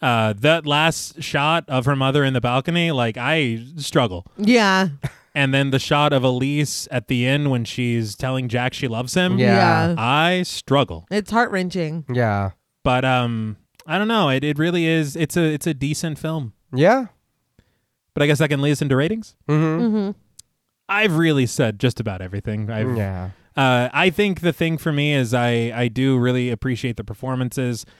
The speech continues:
Speaker 1: I appreciate the production design, this feeling and atmosphere of The Further,
Speaker 3: Mm-hmm.
Speaker 1: Joseph Bishara's score, and his opportunity to do things a little differently.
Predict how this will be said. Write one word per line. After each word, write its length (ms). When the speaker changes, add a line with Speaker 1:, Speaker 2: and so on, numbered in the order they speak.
Speaker 1:
I 60
appreciate 540
the 80
production 440
design, 500
this 360
feeling 480
and 80
atmosphere 540
of 100
The 80
Further, 640
Speaker 3:
Mm-hmm. 480
Speaker 1:
Joseph 320
Bishara's 500
score, 600
and 380
his 600
opportunity 840
to 640
do 460
things 300
a 40
little 220
differently. 600